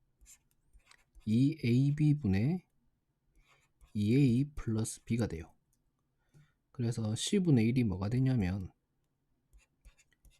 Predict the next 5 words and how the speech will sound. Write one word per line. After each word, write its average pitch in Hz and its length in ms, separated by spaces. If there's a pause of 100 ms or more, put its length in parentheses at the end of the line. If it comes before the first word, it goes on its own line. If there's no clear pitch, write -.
C분의 117 460
일은 117 440 (880)
이렇게 113 240
약분해주게 117 680
되면 92 400